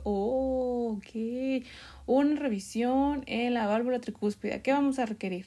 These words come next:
Entonces esto es, fue más ameno porque era como trabajo en equipo y a ver, a ver, tú qué tienes los apuntes, tú qué tienes aquello, a ver, vamos a ordenar, ¿qué cánulas vamos a necesitar? Rápido, rápido, ¿qué,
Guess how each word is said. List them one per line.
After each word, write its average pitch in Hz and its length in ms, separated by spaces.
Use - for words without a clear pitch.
Entonces 233 640
esto 277 360
es, 269 140
fue 226 160
más 240 240
ameno 208 360
porque 202 280
era 196 120
como 196 220
trabajo 196 300
en 214 60
equipo 208 340
y 220 80
a 214 80
ver, 254 140
a 254 60
ver, 254 120
tú 262 140
qué 262 100
tienes 254 200
los 226 140
apuntes, 226 400
tú 254 80
qué 262 100
tienes 247 300
aquello, 226 320
a 233 60
ver, 233 80
vamos 247 260
a 226 60
ordenar, 214 340
¿qué 254 120
cánulas 254 420
vamos 240 260
a 240 60
necesitar? 208 600
Rápido, 247 400
rápido, 233 420
¿qué, 254 500